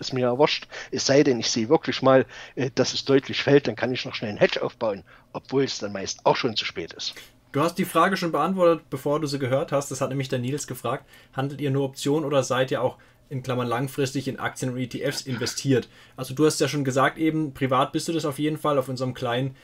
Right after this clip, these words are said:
Speaker 2: Konto, was wir hier zeigen, sehen wir das natürlich nicht, sonst, äh, würde ja da gar nichts passieren. Äh, also so tut ja, passiert ja auch schon <laughs> einiges, aber, äh, wenn wir einfach nur Buy and Hold machen würden, wäre das ja relativ unspannend bei einem kleinen Konto,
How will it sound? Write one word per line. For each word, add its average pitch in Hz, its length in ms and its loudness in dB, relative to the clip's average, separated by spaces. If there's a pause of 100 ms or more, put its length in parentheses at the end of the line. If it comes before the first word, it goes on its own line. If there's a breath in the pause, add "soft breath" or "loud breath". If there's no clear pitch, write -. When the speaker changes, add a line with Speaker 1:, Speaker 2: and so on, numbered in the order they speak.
(220 soft breath)
Speaker 2:
Konto, 127 260 -4
was 117 120 -2
wir 127 80 -4
hier 135 180 -2
zeigen, 123 240 2
sehen 131 120 -4
wir 127 60 -2
das 123 100 -6
natürlich 117 340 -2
nicht, 160 220 -4
sonst, 120 240 -6
äh, 117 260 -2
würde 131 200 -2
ja 117 100 2
da 117 80 0
gar 110 180 -2
nichts 127 200 -6
passieren. 143 540 -2 (380 soft breath)
Äh, 131 60 -8
also 117 220 -2
so 139 180 -2
tut 139 220 -6
ja, 117 180 0 (160)
passiert 135 300 2
ja 135 80 6
auch 165 120 8
schon 185 140 2
<laughs> 160 40 8
einiges, 180 380 2
aber, 139 300 4 (220 loud breath)
äh, 127 140 -4
wenn 131 180 2
wir 127 80 4
einfach 127 240 0
nur 131 260 2
Buy 123 160 4
and 120 100 0
Hold 135 180 4
machen 123 260 -4
würden, 131 220 2
wäre 120 120 2
das - 120 -4
ja 117 80 0
relativ 117 360 -4
unspannend 120 520 -4
bei 113 80 0
einem 110 180 -4
kleinen 113 260 -6
Konto, 117 380 -6